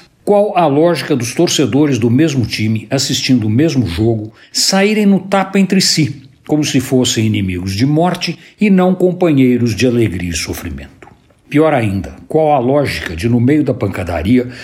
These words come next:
um torcedor entrar no seu carro e acelerar tentando atropelar dois policiais em suas motos? Alguma coisa está profundamente errada.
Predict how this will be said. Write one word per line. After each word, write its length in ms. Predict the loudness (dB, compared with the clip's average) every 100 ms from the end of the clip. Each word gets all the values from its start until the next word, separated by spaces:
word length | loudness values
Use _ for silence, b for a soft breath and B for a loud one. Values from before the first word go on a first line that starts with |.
| B -2
um 80 | 0
torcedor 600 | 2 0 2 0 2 2
entrar 420 | 2 0 0 -2
no 80 | -4
seu 240 | -2 -2
carro 440 | 0 -2 -2 -4 -8
e 140 | -2
acelerar 680 | 0 0 0 0 2 0 -2
tentando 540 | -2 -2 0 0 0 -2
atropelar 720 | -2 -4 0 0 0 -2 -2
dois 300 | 0 0 0
policiais 720 | -2 -2 -2 -2 -2 -2 -4
em 40 |
suas 360 | -6 -8 -10 -10
motos? 560 | -14 -18 -20 -20 -20 -20 _ _ _
Alguma 400 | -2 0 2 0
coisa 280 | 0 0 0
está 200 | -2 -4
profundamente 760 | -2 -4 -4 -4 -4 -4 -6 -8
errada. 340 | -8 -12 -18